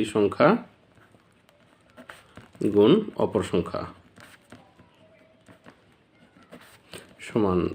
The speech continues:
সংখ্যা দ্বয়ের লসাগু গুণ হচ্ছে গসাগু,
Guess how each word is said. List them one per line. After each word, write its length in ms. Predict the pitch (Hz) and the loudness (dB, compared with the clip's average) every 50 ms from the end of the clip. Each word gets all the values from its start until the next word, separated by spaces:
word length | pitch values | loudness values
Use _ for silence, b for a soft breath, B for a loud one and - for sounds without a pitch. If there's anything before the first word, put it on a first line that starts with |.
| - - - - - | -8 -16 -18 -4 2
সংখ্যা 260 | - 117 113 - 117 104 | 2 2 4 2 4 6
দ্বয়ের 200 | 117 110 107 104 107 | 6 6 6 6 4
লসাগু 480 | 107 101 - - 107 107 104 104 131 180 247 247 - - - - - _ _ _ - 659 679 679 - B B B B B B _ _ - | 2 2 0 0 -2 0 2 4 4 4 4 2 -2 -12 -20 -20 -20 _ _ _ -14 -14 -14 -14 -14 B B B B B B _ _ -2
গুণ 200 | 107 110 113 110 107 | 2 4 4 4 4
হচ্ছে 220 | 107 107 - - 180 190 175 101 | 2 0 0 0 0 0 2 0
গসাগু, 480 | 101 95 92 - - 80 80 76 - | 0 0 0 -2 -6 -6 -4 -4 -6